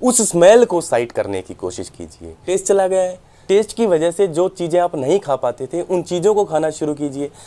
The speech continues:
आपके शरीर के अंदर एक अलग ही स्फूर्ति आएगी।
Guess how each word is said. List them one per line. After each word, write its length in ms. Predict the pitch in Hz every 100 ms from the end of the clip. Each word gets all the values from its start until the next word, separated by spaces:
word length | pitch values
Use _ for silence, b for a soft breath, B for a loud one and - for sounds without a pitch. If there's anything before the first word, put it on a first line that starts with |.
| B
आपके 240 | 98 - 127
शरीर 300 | - 123 135
के 120 | 139
अंदर 240 | 135 139
एक 140 | 139 - - b b b _ _ _ _ _ -
अलग 220 | 160 202
ही 120 | 202
स्फूर्ति 480 | 196 - 170 165 185
आएगी। 280 | 175 165